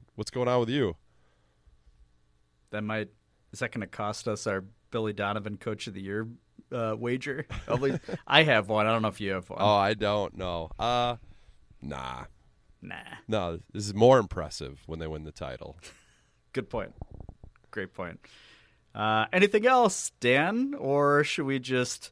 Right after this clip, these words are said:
Speaker 2: move on to Vikings week?
Speaker 1: Yeah, let's just move on. This is, this was a weird episode. Sorry, I was very, uh, not as prepared as I'd like to be, but fuck you, Bears. I can't,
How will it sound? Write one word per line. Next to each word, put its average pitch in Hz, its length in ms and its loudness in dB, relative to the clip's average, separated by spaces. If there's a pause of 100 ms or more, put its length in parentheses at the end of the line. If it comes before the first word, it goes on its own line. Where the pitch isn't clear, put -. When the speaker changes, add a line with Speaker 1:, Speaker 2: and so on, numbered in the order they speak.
(720)
Speaker 2:
move 135 260 4
on 135 200 8
to 127 100 6
Vikings 98 680 0
week? 98 540 -8
Speaker 1:
Yeah, 107 360 2
let's 107 180 -2
just 101 200 -8
move 90 220 -2
on. 85 300 -2
This 98 200 -4
is, 95 160 -10
this 101 240 -10
was 101 120 -6
a 104 60 -6
weird 95 280 0
episode. 92 640 -4
Sorry, 95 320 -2
I 92 40 0
was 90 200 -4
very, 95 460 -2 (720)
uh, 82 540 -6
not 117 300 0
as 117 140 -2
prepared 110 580 -2
as 95 160 -4
I'd 90 160 -2
like 117 300 -2
to 101 120 -6
be, 82 280 -4
but 76 240 -8 (580)
fuck - 380 -10
you, 78 100 -10
Bears. 73 540 -8
I 95 60 -10
can't, 82 320 -8